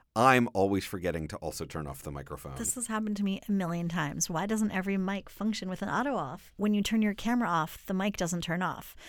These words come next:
Speaker 2: So it's not that it's recording anything, 'cause the camera's off.
Speaker 1: It's
Speaker 2: It's
Speaker 1: just
Speaker 2: just running down the battery.
Speaker 1: Yeah, it's just sending an audio signal into the camera that nothing is being recorded. And then you turn the camera back on and you're like, "Why are my audio levels so low?" And then you're like, "Oh, 'cause I left the mic on and now the battery is dead and I'm dumb."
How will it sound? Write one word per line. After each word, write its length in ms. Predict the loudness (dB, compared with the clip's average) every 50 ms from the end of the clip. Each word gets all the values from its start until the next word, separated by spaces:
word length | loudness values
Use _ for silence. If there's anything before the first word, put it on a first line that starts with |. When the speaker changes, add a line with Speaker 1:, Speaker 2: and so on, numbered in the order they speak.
| -20 -18 -6
Speaker 2:
So 140 | -2 -2
it's 140 | 0 2 4
not 120 | 4 4 4
that 80 | 2 0
it's 140 | 0 -2
recording 420 | -4 -4 -2 2 2 2 4 2 2
anything, 440 | 0 -2 -4 -4 -4 -2 -2 -2 -2
'cause 160 | -2 -2 -4
the 80 | -4
camera's 400 | -4 -2 0 0 0 0 0 -2
off. 360 | -4 -6 -6 -10 -10 -12 -16 -18 -20 -20 -20 -20 -20 -20 -20 -20 -16 0 2
Speaker 1:
It's 140 | 2 2 4
Speaker 2:
It's 40 | 6
Speaker 1:
just 100 | 6 6
Speaker 2:
just 180 | 6 6 4
running 320 | 2 2 6 8 8 10 10
down 160 | 8 6 4
the 60 | 2
battery. 460 | 2 2 0 0 -2 -4 -6 -10 0 6
Speaker 1:
Yeah, 160 | 8 8 8 8
it's 160 | 4 0 2
just 300 | 2 0 2 2 0 0
sending 420 | 4 4 4 6 6 4 4 4 6
an 80 | 6
audio 300 | 6 6 8 8 6 6
signal 340 | 6 4 2 2 4 2 2
into 140 | 4 2 2
the 100 | -2 0
camera 340 | 2 4 4 4 6 4 4
that 160 | 4 4 2
nothing 380 | 4 2 2 4 4 4 4 2
is 80 | 2
being 200 | 2 0 0 2
recorded. 600 | 2 0 4 6 6 6 8 8 6 6 6 4 -4 -16 -20 -4 4
And 80 | 6 6
then 100 | 6 6
you 80 | 6
turn 160 | 6 6 6
the 60 | 6 4
camera 260 | 2 2 4 4 4
back 220 | 4 4 4 4
on 240 | 4 6 6 4 4
and 80 | 4 4
you're 100 | 4 4
like, 140 | 4 4
"Why 160 | 4 6 6 6
are 40 |
my 200 | 8 8 8 8
audio 260 | 8 6 8 8 8 8
levels 300 | 8 8 6 4 2 4
so 160 | 4 4 6
low?" 280 | 8 8 8 8 8
And 120 | 6 4 2
then 80 | 2
you're 100 | 2 0
like, 140 | 0 0 -2
"Oh, 180 | 0 2 2 0
'cause 220 | 0 -2 0 0
I 60 | 2
left 260 | 2 2 2 0 0 -2
the 80 | 2
mic 200 | 2 2 4 4
on 200 | 4 4 4 2
and 80 | 2 2
now 100 | 2 2
the 100 | 2 4
battery 360 | 4 6 6 6 6 6 4
is 120 | 2 2
dead 300 | 0 0 0 0 0 0
and 140 | -2 -2 -2
I'm 220 | -2 -2 -2 -4 -2
dumb." 320 | -4 -4 -6 -6 -8 -12